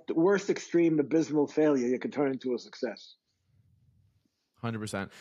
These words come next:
Speaker 2: So it's so funny. We have a few stories that I wanna get to today, which, some of which we discussed yesterday, but didn't really end up making it to the
Speaker 1: Okay.
Speaker 2: public. Um, but first, I, I wanna start off with something that we didn't really speak about yesterday, which is Elon Musk. Um,
Speaker 1: Mm-hmm.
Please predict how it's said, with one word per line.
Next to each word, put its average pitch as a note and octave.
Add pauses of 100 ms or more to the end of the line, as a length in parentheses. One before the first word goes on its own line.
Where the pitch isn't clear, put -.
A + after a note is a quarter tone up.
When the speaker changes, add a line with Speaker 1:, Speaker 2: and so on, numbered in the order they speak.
(100)
Speaker 2:
So D3 (220)
it's D3+
so E3+
funny. D#3+
We A#2+
have C3
a C3
few F3+
stories C3+
that A#2+
I A2+
wanna A2
get G#2+
to A2+
today, G#2+
which, G#2
some C#3
of C3+
which C3
we B2+
discussed G#2+
yesterday, A#2
but G2+
didn't G#2
really G#2
end G#2
up G2
making G2
it G2+
to -
the B2+
Speaker 1:
Okay. B2+
Speaker 2:
public. C3 (320)
Um, B2
but B2+
first, -
I, D#3 (200)
I C#3+
wanna D#3+
start D3
off C#3
with C3
something B2+
that A#2
we A2
didn't C#3+
really B2+
speak A2
about G#2
yesterday, G2 (380)
which B2
is A#2
Elon D#3
Musk. C3 (380)
Um, A2
Speaker 1:
Mm-hmm. A2+